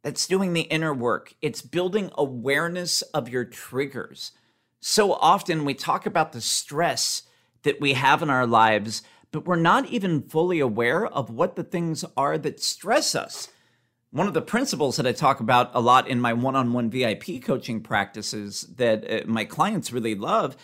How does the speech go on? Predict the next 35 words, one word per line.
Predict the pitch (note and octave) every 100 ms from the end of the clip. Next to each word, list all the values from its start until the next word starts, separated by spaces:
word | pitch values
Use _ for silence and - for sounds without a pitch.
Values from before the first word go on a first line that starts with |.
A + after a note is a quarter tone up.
| - _ -
is | C#3+ C#3 B2+ -
polyvagal | - F#3 E3+ D#3 B2 D3+ E3 B2+
theory, | - A2 F#2 - - -
which | C3+ - -
gives | F3 F3+
us | F3 D3+
a |
way | A#2 B2+ C#3
to | C#3 C#3
navigate | A#2 A2 A2+ C3+ C#3+ B2 C3+ B2+ A#2+ - _
our | B2 A#2 -
own | B2 C3+ C3 A#2+
nervous | A#2 B2 B2+ G2+
system, | - - - - - - - _
to | -
find | - D3 D3+ D3
out | B2+ B2
uniquely | B2+ B2 A#2 C#3+ E3 C3 B2 G#2+ G#2+ _ _
what | A#2+ D3+ D#3
activates | - D3 - C#3+ C3 A2+ -
us | G#2+ - -
into | - C#3 C3+ C#3+ B2
fight | - C3 B2+
or | B2
flight | - B2+ C3 -
response, | A2 A#2 - A#2 C#2+ - - - - -
what | B2+ D3 -
activates | C3 D#3 - B2 C3+ A#2 C3
us | A2+
into | C3 A#2+ A#2+
an | A2 B2
isolation | C3+ - B2+ B2 - A#2+ A2
or | - A2+
shutdown | G#2+ E3+ F3+ - G2+ G2+
response. | E2 - - G#2 - -